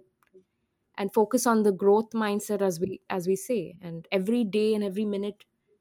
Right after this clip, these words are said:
could be a learning experience if you have the right kind of attitude and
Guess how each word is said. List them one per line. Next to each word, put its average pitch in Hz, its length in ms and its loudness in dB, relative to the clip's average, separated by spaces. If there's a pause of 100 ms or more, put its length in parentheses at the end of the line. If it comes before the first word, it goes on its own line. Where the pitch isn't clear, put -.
(320)
could 247 220 4
be 277 120 6
a 277 60 10
learning 233 380 4
experience 214 580 -2
if 196 100 -8
you 202 120 -4
have 190 440 -4
the 196 140 -2
right 190 260 -2
kind 196 240 -4
of 180 160 -8 (220)
attitude 214 680 -2
and 180 220 -6